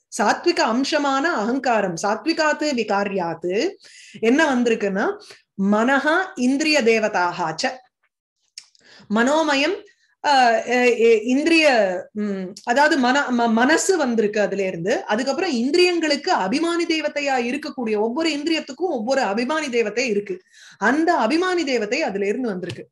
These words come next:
இதெல்லாம் நமக்கு வந்து பேசிக் டெக்ஸ்டான ஒரு வேதாந்த சாரம்னு ஒரு டெக்ஸ்ட் இருக்கு, அதுல எல்லாத்தையும் உங்களுக்கு வந்து விவரமா கொடுத்துருவார்.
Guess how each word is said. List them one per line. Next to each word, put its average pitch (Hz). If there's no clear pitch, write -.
இதெல்லாம் 254
நமக்கு 262
வந்து 254
பேசிக் 302
டெக்ஸ்டான 262
ஒரு 226
வேதாந்த 294
சாரம்னு 254
ஒரு 226
டெக்ஸ்ட் 220
இருக்கு, 220
அதுல 240
எல்லாத்தையும் 220
உங்களுக்கு 220
வந்து 233
விவரமா 240
கொடுத்துருவார். 226